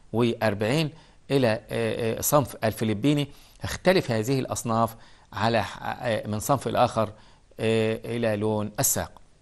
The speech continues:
يبقى لون الساق قد يكون أحمر، قد يكون أحمر مخطط بأبيض، قد يكون أصفر. آه، هذه ال-، ال-، ال-، الاختلافات تتوقف على الصنف. الاحتياجات ال-،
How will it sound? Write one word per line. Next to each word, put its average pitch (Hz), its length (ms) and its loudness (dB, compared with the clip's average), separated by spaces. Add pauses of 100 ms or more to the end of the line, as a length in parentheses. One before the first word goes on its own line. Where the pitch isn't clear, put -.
(200)
يبقى 107 240 -2
لون 139 140 2
الساق 147 360 0
قد 190 120 -2
يكون 117 260 0
أحمر، 139 300 -2 (300)
قد 143 140 0
يكون 131 240 0 (120)
أحمر 113 280 0
مخطط 104 420 0
بأبيض، 143 380 0 (300)
قد 139 160 0
يكون 120 380 0 (120)
أصفر. 127 340 2 (420)
آه، 123 260 2
هذه 131 400 0
ال-، 110 100 -4
ال-، 104 340 -4
ال-، 104 880 -2
الاختلافات 113 680 -2 (260)
تتوقف 120 560 0
على 110 300 0
الصنف. 98 360 -4 (380)
الاحتياجات 135 500 -2
ال-، 110 240 -6